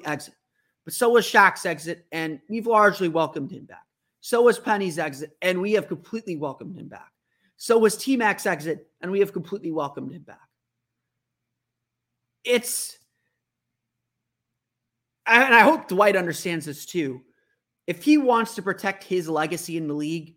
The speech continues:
it starts with making amends with Orlando.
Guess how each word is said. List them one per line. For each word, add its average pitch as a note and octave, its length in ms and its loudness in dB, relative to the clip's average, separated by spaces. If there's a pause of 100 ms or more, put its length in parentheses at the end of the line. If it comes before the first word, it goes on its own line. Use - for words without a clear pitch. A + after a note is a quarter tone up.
(520)
it G#3 160 0
starts G3 420 2
with F3 140 -10
making E3 300 -6
amends C3+ 300 -8
with C3+ 140 -14
Orlando. C3+ 500 -20